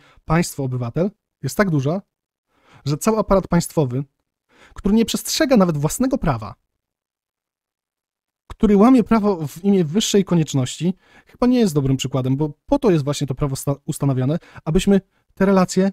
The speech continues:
mieli ułożone i by wszystko było zgodne z przepisami. A jeśli państwu nie można ufać, bo państwo mówi, że w imię wyższej konieczności, no to w ten sam sposób obywatel może powiedzieć, że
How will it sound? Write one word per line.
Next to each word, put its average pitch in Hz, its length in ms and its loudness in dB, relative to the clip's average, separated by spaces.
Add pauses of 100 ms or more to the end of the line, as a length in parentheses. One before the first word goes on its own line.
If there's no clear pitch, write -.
(140)
mieli 160 260 0
ułożone 156 540 0 (1000)
i 170 160 0 (180)
by 113 180 -8
wszystko - 340 -4
było 135 360 -2 (760)
zgodne 170 460 0 (240)
z - 120 -20
przepisami. 165 500 -4 (920)
A 180 40 4
jeśli 190 220 2
państwu 269 420 0
nie 143 100 2
można 123 220 -2
ufać, - 380 -14 (240)
bo 131 100 -2
państwo 220 460 2
mówi, 190 180 4
że 165 120 2
w 156 80 -4
imię 185 160 4
wyższej 175 260 0
konieczności, 180 480 -2 (220)
no 175 60 0
to 202 100 -2
w - 120 -16
ten 220 140 4
sam 220 180 4
sposób - 300 -4
obywatel 175 340 2
może 190 160 4
powiedzieć, 175 280 -2
że 175 120 -2